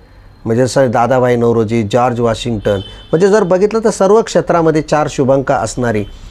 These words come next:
ह्या व्यक्ती आहेत. तर मंडळी, तुमची जन्मतारीख, अ, जर समजा चार, तेरा, बावीस, अ,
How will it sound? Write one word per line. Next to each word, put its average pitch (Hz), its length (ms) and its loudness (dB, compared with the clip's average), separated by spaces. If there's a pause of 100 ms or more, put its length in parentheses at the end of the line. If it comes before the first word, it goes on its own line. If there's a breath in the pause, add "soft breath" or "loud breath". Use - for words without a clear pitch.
(160 loud breath)
ह्या 123 260 2
व्यक्ती 117 420 -2
आहेत. 113 260 0 (500 loud breath)
तर 202 80 2
मंडळी, 214 420 2 (680)
तुमची 185 300 4
जन्मतारीख, 170 640 2 (140)
अ, 135 320 2
जर 131 220 2
समजा 127 400 0 (360 soft breath)
चार, 139 260 2
तेरा, 127 400 0
बावीस, 117 540 -2
अ, 117 140 -8